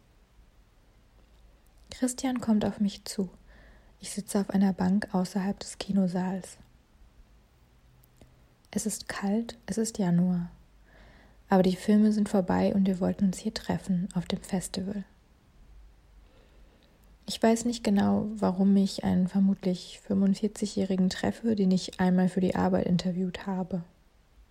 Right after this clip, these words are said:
Vielleicht, weil er was mit Filmen zu tun hat. Außerdem glaube ich, dass es ein bisschen absurd ist, dass man Angst hat, sich mit Menschen anderen Alters zu vermischen.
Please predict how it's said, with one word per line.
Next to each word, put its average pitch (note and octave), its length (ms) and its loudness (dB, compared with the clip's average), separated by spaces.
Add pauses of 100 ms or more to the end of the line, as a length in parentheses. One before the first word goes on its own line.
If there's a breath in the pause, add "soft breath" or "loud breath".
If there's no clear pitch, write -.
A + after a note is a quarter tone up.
(640 loud breath)
Vielleicht, G3+ 600 2
weil F#3 160 2
er F3+ 100 2
was F#3 240 -2
mit G3 160 -2
Filmen E3 380 0
zu - 100 -12
tun F#3 320 -6
hat. - 260 -10 (1700 soft breath)
Außerdem A3+ 460 4
glaube G3 320 4
ich, G3+ 80 0
dass G3 160 0
es F#3+ 160 -4
ein F#3+ 140 4
bisschen G3+ 240 2
absurd G3 500 2
ist, - 260 -6
dass F#3+ 140 -4
man F3 220 2
Angst F#3 420 0
hat, G#3 140 -4
sich F#3+ 160 -2
mit F#3 180 2
Menschen F#3 420 2
anderen F#3 440 2
Alters F3 440 -2
zu F#3 120 -10
vermischen. E3+ 580 -2